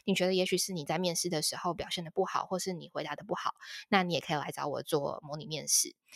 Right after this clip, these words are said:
所以就开始慢慢地大家知道说，诶，看了我的文章的分享，然后学会的一些求职的技巧，然后他们也会知道说，哦，那戴拉的确是有一些可能在，呃，求职上面，然后在面试上面可以提供大家协助的地方。所以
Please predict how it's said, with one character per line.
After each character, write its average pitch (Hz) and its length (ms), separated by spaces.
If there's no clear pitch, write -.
所 247 120
以 220 60
就 226 140
开 - 180
始 190 120
慢 180 160
慢 175 140
地 151 80
大 165 180
家 180 80
知 165 100
道 160 160
说， - 120
诶， 202 60
看 214 180
了 180 60
我 151 100
的 151 100
文 147 140
章 165 180
的 165 160
分 156 180
享， - 180
然 151 140
后 175 160
学 - 180
会 185 120
的 175 80
一 180 60
些 170 220
求 147 200
职 143 140
的 160 100
技 175 200
巧， - 160
然 170 120
后 180 40
他 190 60
们 196 100
也 143 80
会 165 100
知 156 120
道 151 180
说， 160 240
哦， 170 60
那 185 140
戴 180 160
拉 175 160
的 - 100
确 160 180
是 170 180
有 151 160
一 139 40
些 160 200
可 - 140
能 - 160
在， 156 220
呃， 139 260
求 165 180
职 156 120
上 170 220
面， 160 280
然 170 100
后 156 300
在 170 260
面 196 180
试 175 140
上 160 200
面 156 120
可 - 120
以 151 60
提 151 120
供 160 180
大 190 140
家 151 280
协 - 180
助 185 160
的 - 80
地 - 260
方。 - 220
所 185 140
以 175 200